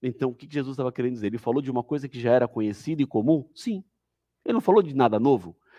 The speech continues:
Jesus não estava apresentando algo que os discípulos não sabiam o que era ou o que seria. Ele falou de algo que eles já conviviam. Continua dizendo,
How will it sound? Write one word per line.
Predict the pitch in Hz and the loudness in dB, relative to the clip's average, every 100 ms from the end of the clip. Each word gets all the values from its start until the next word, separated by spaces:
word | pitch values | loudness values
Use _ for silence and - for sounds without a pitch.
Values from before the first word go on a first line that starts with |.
| - | -20
Jesus | - 165 190 | 4 4 6
não | 202 | 2
estava | 151 165 | 6 6
apresentando | 151 151 143 131 143 135 | 6 4 2 2 2 6
algo | 135 151 131 | 6 6 0
que | |
os | 127 | -8
discípulos | 113 135 123 123 113 | -6 -6 -4 -4 -2
não | 120 127 139 131 | -2 2 2 0
sabiam | - 107 101 139 156 113 | 0 0 0 -4 2 2
o | 110 110 | 2 -4
que | - 120 113 | -8 0 6
era | 123 143 117 | 8 8 6
ou | 104 113 113 | 0 -2 -2
o | |
que | 113 120 | -8 -10
seria. | - 110 156 101 - _ _ _ _ _ | -6 -4 -4 -6 -6 _ _ _ _ _
Ele | 247 220 | -6 -2
falou | 135 156 | 0 0
de | 127 | 4
algo | 123 202 | 4 4
que | - | -2
eles | 156 117 | -2 -2
já | 110 107 113 _ _ _ _ _ | -2 -2 -4 _ _ _ _ _
conviviam. | - 120 120 202 220 87 _ _ _ | -2 0 0 0 -2 -2 _ _ _
Continua | 117 - 147 | -4 0 0
dizendo, | 220 175 147 104 87 | 2 2 2 2 -4